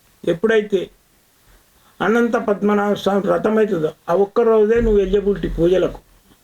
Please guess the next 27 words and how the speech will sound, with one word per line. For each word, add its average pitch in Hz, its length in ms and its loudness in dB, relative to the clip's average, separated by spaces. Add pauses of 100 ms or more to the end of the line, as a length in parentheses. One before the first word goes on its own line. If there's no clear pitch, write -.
(600)
మిగతా 214 460 0
పూ-, 202 460 0
రోజులలో 196 540 2
నువ్వు, 208 360 0
నిన్ను 208 380 2
మొగిలి 196 340 0
పువ్వును 190 380 0 (120)
ఎక్కడ 208 360 -2
పూజలకు 190 720 -2
అర్హురాలు 185 560 -2
కావు, 180 320 0
నిన్ను 202 220 0
పూజలలో 185 460 0 (180)
పెట్టకూడదు, 196 580 0 (460)
పెట్టినా 208 340 2
దోషం 190 480 0
అని 165 160 -6
చెప్పేసి 160 440 -4
శాపం 165 380 -6
పెడతాడు 160 320 -4
బ్రహ్మ. 151 260 -6 (800)
అందుకని 196 400 -2
చెప్పేసి 170 440 -2
దాని 190 200 -4
తోక 160 240 -2
నెత్తిలో 170 360 -2
కొట్టుకోండి, 185 600 -2